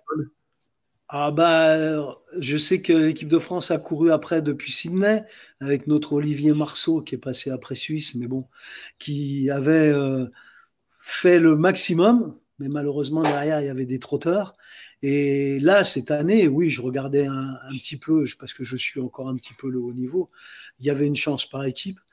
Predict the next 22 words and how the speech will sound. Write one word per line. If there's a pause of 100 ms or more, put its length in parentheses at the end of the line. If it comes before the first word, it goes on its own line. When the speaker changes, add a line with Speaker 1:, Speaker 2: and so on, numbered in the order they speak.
(180)
Speaker 2:
Là,
si
vraiment
il
l'avait
pas
eu
par
équipe,
j'aurais
pas
compris,
parce
que
ça
fait
plusieurs
années
qu'ils
ont
le
titre.